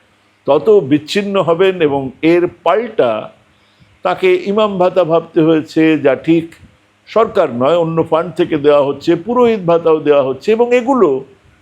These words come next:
পিওর পলিটিক্স। বিজেপি একদিকে এক দলকে তুষ্ট করছে, উনি সবাইকে তুষ্ট করছেন, মানে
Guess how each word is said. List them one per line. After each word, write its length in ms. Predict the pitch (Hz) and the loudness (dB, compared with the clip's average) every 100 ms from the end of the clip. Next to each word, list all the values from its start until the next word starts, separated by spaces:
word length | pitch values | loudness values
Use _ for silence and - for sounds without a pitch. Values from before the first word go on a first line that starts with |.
| _ | _
পিওর 520 | - 302 277 269 240 - | 0 4 6 6 4 2
পলিটিক্স। 720 | 175 143 120 - - - - _ _ _ _ _ - - _ | -2 0 -4 -10 -16 -20 -20 _ _ _ _ _ -20 -20 _
বিজেপি 600 | 143 185 196 196 196 175 - _ _ | -2 0 -2 -4 -4 -4 -10 _ _
একদিকে 680 | - 170 147 156 - 123 - - | -4 -4 -2 -2 0 -2 -2 -4
এক 320 | 147 135 107 | -6 -6 -4
দলকে 340 | 123 202 214 208 | 0 0 -2 -8
তুষ্ট 340 | 208 196 - | -6 -6 -4
করছে, 360 | 202 220 165 202 | -2 -2 -2 -2
উনি 180 | 147 | -2
সবাইকে 520 | 117 113 101 147 165 - | -2 -2 0 -2 -2 -8
তুষ্ট 300 | 175 - 170 | -10 -8 -8
করছেন, 340 | 170 165 208 | -6 -2 -2
মানে 260 | 233 240 | 0 0